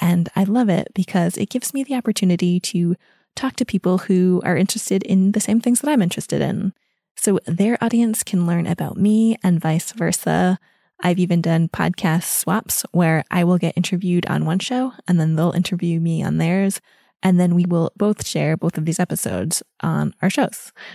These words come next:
So our audiences can get exposed to a new podcast, but they'll know that it's something that they're interested in.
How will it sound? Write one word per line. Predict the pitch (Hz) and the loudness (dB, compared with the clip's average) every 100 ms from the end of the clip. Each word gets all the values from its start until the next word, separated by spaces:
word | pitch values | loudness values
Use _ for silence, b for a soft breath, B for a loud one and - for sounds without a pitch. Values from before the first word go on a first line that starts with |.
| B | B
So | - - 160 | -8 0 0
our | - | 0
audiences | 240 247 214 190 165 165 | -2 2 2 2 -2 -4
can | - 180 | 0 0
get | 180 - | 0 -2
exposed | - - 170 165 165 - - | -4 -2 0 2 0 -2 -4
to | - 143 - | -4 -4 0
a | 180 | 0
new | 226 | 0
podcast, | 254 185 165 - 101 110 156 - - B B B | 0 -2 -2 -2 -4 -2 -4 -8 -14 B B B
but | 175 - | 0 0
they'll | - 208 | 2 4
know | 220 | 4
that | 220 208 | 2 0
it's | 175 | 0
something | 196 185 180 170 | 0 2 2 2
that | 160 - | 2 0
they're | - | -2
interested | 233 247 196 - - | 0 0 -2 -2 -2
in. | 101 151 | -2 -4